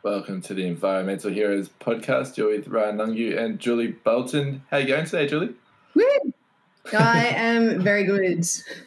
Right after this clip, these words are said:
Speaker 2: Very good, very, very excited, um, as per usual. Super excited to bring you this podcast episode, actually, because, man, this is one, um,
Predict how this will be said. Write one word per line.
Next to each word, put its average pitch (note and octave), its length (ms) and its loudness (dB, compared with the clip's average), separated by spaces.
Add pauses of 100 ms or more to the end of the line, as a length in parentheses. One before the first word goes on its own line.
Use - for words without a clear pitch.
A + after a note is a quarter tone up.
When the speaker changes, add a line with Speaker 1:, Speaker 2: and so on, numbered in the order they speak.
(140)
Speaker 2:
Very A4 280 4
good, - 80 -2
very, G#3+ 380 2
very F#3+ 240 0
excited, F3+ 540 -2 (100)
um, F#3+ 460 -2
as F3 120 0
per - 60 -2
usual. E3+ 420 2 (340)
Super D#4+ 420 4
excited A3 640 2
to G#3 100 4
bring F#3+ 260 2
you F3+ 320 2
this F3 420 0 (120)
podcast E3+ 380 -2 (100)
episode, E3 460 -4
actually, A3+ 600 0
because, F3 600 0 (1300)
man, G#3 320 4
this A3+ 220 2
is A3+ 180 4
one, F#3+ 760 2 (140)
um, E3+ 540 0